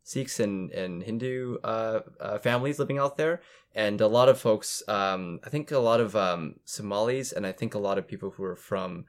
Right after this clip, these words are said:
uh, the West Indies who immigrated into Toronto, like, in the, I wanna say seventies and eighties. And so I think that, like, yeah, we, we just, like, I, we weren't really around Asian people at all. I didn't really see Asian women or girls, I guess, at the time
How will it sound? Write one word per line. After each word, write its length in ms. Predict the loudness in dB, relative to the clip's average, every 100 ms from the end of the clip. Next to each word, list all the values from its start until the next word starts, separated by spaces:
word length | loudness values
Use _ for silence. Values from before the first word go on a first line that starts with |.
| _
uh, 160 | -4 -2
the 80 | 0
West 240 | -2 -4
Indies 480 | -6 -6 -6 -8 -10
who 240 | -6 -4 -2
immigrated 440 | -2 -2 -2 -4
into 380 | -8 -6 -8 -10 _ _ _
Toronto, 440 | -4 0 2 2 0
like, 180 | -2 -4
in 140 | -8
the, 240 | -8 -10 -14 _ -14 -10
I 60 | -2
wanna 160 | 0 0
say 120 | -4
seventies 440 | 0 2 2 0
and 100 | -2
eighties. 380 | -4 -6 -10 -14 _ -8
And 100 | -4
so 480 | 6 8 8 4 0 _ -6
I 60 |
think 240 | 0 0 4
that, 160 | 4
like, 260 | 4 2 0
yeah, 180 | 0 2
we, 180 | 2 -2
we 140 | -4 -6
just, 200 | -4 0
like, 140 | 0
I, 120 | 2 -2
we 220 | -2 -4
weren't 280 | 0 0 0 _ _ _
really 240 | -2 0 0
around 360 | 0 0 -2
Asian 240 | -4 -8 -10
people 240 | -6 -4
at 80 | 0
all. 260 | 4 6 6
I 120 | 4
didn't 220 | 2 -2
really 200 | -4 -6
see 360 | -6 -6 -6 -6
Asian 300 | -6 -10 -2
women 380 | 0 2 0 -2
or 160 | -6 -4
girls, 400 | -2 0 -2 -4
I 80 | -6
guess, 240 | -6 -6
at 80 | -10
the 60 |
time 400 | -8 -8 -8 -10